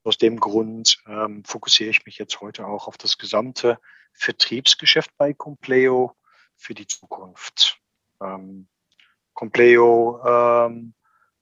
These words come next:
ähm, hat, ähm, denke ich, ein, eine komplette Veränderung im, ähm, ähm, miterlebt in den, in den letzten Monaten. Man kennt, viele kennen Compleo noch aus der alten E W G-Gruppe,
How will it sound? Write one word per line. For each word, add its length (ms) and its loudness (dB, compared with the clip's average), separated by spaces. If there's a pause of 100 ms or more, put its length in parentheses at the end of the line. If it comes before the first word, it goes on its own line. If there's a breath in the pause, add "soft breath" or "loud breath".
(200)
ähm, 460 -2
hat, 440 2
ähm, 640 -8 (360)
denke 220 -4
ich, 160 -6
ein, 320 -10
eine 300 -20 (100)
komplette 560 0
Veränderung 920 2 (540 soft breath)
im, 640 -8
ähm, 440 -2
ähm, 420 -12
miterlebt 600 2
in 160 -10
den, 320 -16
in 120 -16
den 120 -6
letzten 420 0
Monaten. 680 0 (440 loud breath)
Man 240 -10
kennt, 260 -2
viele 320 4
kennen 380 -2
Compleo 460 0
noch 180 -10
aus 180 -4
der 160 -12
alten 280 -8
E 160 -6
W 100 -2
G-Gruppe, 600 2